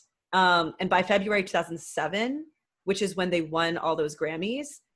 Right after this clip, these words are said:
sixty-seven percent of Americans said that the Iraq War wasn't going well at all. Um, so I think that it's important to contextualize as well, like, how Americans were feeling about the Iraq War and how frustrated that they were. Um,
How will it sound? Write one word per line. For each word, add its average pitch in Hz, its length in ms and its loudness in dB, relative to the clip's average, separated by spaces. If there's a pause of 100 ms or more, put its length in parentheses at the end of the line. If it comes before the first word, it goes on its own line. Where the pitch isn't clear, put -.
(120)
sixty-seven 220 760 -2
percent 190 280 -2
of 175 60 -4
Americans 165 460 -2
said 170 140 0
that 165 100 -4
the 143 100 -4
Iraq 160 340 0
War 156 140 0
wasn't 156 340 -2
going 151 220 -2
well 151 240 -4
at - 60 -10
all. - 420 -8 (380)
Um, 170 640 2 (280)
so 226 600 4 (760)
I 214 80 6
think 254 240 0
that 269 160 2 (560)
it's 208 140 0
important 190 320 0
to 185 60 -12
contextualize 165 1080 -4 (100)
as 165 120 -4
well, 160 280 2
like, 160 160 0
how 165 160 0
Americans 160 460 -4
were 190 80 -6
feeling 196 260 -4
about 196 180 -4
the 214 60 -4
Iraq 208 340 -2
War 202 160 0
and 185 80 -2
how 170 100 -4
frustrated 175 600 -6
that 190 100 -20
they 214 140 0
were. 220 320 0 (420)
Um, 165 560 0